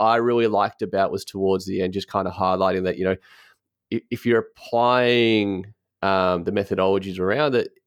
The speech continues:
it, it should help you make that real problem emerge. And I think that's one gap that's so much, um, around learning, kind of, it, it, it's based on a problem that has a lot of assumption in it,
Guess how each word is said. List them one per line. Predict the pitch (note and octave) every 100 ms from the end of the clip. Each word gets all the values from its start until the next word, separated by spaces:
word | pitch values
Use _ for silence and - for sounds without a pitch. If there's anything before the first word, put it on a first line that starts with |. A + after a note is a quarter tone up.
| -
it, | G2+
it | A2 A2
should | - - B2 A2
help | F#2+ G#2 G#2 -
you | G#2
make | G2 F2+ F2
that | G2 -
real | D#2+ F2+ F#2 F#2
problem | - - G2+ F#2 F2+ E2+
emerge. | D#2+ E2+ E2+ E2+ D#2 -
And | F#2+
I |
think | G2+ A2+ -
that's | A2 - -
one | G2+ G2 F#2+
gap | F2+ G#2 F2+ - -
that's | F2
so | - - - G#2 G#2 G2+ G2
much, | F#2 F2 - - - - -
um, | F2 E2+ E2 E2 - -
around | G2+ F#2 F2+ F#2
learning, | G#2 G#2 F2+ -
kind | - F2+ F2+
of, | F2 - _ - - _ _ -
it, | G#2+
it, | A2+ -
it's | A#2
based | - A#2 A#2+ -
on | A#2+
a |
problem | - - G#2 G#2 G2
that | G2 F#2 -
has | G#2+ F#2 F#2 F2+ F#2
a | F#2+
lot | F#2+ G2
of | F#2+
assumption | F#2+ G2+ F#2 - F#2
in | F#2 G2+
it, | -